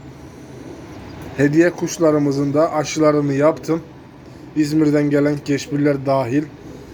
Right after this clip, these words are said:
Hepsinin aşıları yapıldı, şu an hepsi aşılı. Aşısız güvercinim kalmadı burada.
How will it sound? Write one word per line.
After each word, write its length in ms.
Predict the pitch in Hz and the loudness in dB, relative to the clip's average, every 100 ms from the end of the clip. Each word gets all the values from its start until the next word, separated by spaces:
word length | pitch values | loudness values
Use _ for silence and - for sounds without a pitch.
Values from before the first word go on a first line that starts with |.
| - - - - | -18 -16 -16 -4
Hepsinin 420 | 156 160 151 147 | -2 0 0 0
aşıları 460 | 147 147 147 143 135 | 2 0 2 2 4
yapıldı, 400 | 143 147 151 143 | 0 0 -2 -2
şu 200 | 147 143 | -2 -2
an 140 | 135 | 0
hepsi 240 | 147 - 135 | -2 -2 -4
aşılı. 380 | 135 151 156 147 - - - - - - - - - - | -2 0 0 -2 -10 -18 -16 -16 -16 -18 -20 -20 -20 -6
Aşısız 440 | 139 139 151 160 147 | -4 -4 -4 -6 -6
güvercinim 580 | 151 151 147 147 151 147 | 2 4 4 2 0 -2
kalmadı 460 | - 156 151 135 127 | 0 0 0 -2 -4
burada. 260 | 123 139 | -6 -6